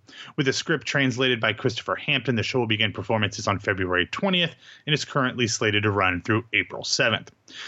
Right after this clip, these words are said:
Speaking of off-Broadway announcements, yesterday we learned who will be starring in Signature Theater's production of By the Way, Meet Vera Stark from two-time Pulitzer Prize winner Lynn Nottage. The production, which is now slated to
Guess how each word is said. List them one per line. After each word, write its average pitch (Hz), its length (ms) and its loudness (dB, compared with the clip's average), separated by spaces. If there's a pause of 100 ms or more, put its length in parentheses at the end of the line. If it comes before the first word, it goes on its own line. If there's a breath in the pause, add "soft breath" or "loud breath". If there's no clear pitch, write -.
(120 loud breath)
Speaking 165 340 0
of 131 120 2
off-Broadway 127 480 0
announcements, 127 480 0
yesterday 143 360 0
we 120 160 2
learned 117 280 2
who 220 160 0
will 208 80 2
be 156 100 2
starring 131 380 2
in 107 80 2
Signature 120 480 0
Theater's 120 360 0
production 117 460 0
of 107 140 0
By 107 180 2
the 101 80 0
Way, 104 240 0
Meet 104 320 -4
Vera 98 260 0
Stark 139 400 -2
from 113 200 0
two-time 113 500 0
Pulitzer 107 340 0
Prize 104 360 0
winner 95 240 2
Lynn 87 260 0
Nottage. 90 380 0 (340 loud breath)
The 156 100 -2
production, 139 440 0
which 117 120 -2
is 110 120 0
now 117 260 2
slated 110 480 -2
to 110 400 0